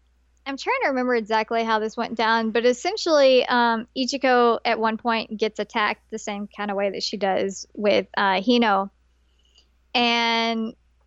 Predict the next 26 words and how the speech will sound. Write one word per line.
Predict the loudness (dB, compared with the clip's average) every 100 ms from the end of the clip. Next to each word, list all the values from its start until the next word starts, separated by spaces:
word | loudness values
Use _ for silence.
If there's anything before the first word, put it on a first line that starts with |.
| _ _ _ _ -2
Isora | 0 4 4 4
is | 2
like, | 0 -2 _ _ -18 -8
"Okay, | -6 -6 -8 -10
no, | -8 -6 -6 -6
this | -6
isn't | -6 -8 -6
gonna | -2
happen." | -2 -2 -4 -6 -10 _ _ _ _ _ _ _
And | 2 2 2 -2 -4
so | 0 0
she | 2 2
wakes | 2 2 0
up, | 2 2 0 -12 _ _ _ _ _ _ -4
and | 0 0 0 -4
she's | -2 0 -2
in | -2 2
a | 2 2
room. | 0 0 -6 -10 _ _ _ _ _ _ _ _ _ _
It | -2 0
has | 0 2 0 0 -6 -14 _ _ _ -20 _ _ _ _ _ _
one | -4 -2 0
door | 0 0 -2 -4 -12 _ _ _ _ _ _ _
and | -4 0 0 0 0
no | 2 2
windows | 2 2 0 0 -2 -6 -20